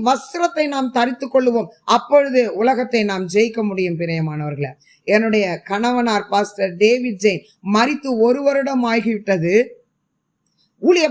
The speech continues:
பாதையில எத்தனையோ பிரச்சனைகள்,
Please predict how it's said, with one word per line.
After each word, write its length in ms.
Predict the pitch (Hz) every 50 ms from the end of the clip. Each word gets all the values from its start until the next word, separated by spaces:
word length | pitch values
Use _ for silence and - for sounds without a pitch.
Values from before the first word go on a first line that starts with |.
| 233
பாதையில 500 | 233 247 269 262 277 269 262 254 233 196 - - _ _ _
எத்தனையோ 680 | 185 208 262 262 262 - 320 311 330 330 330 320 254 -
பிரச்சனைகள், 760 | 247 247 247 - - 294 285 285 277 254 208 220 208 151 -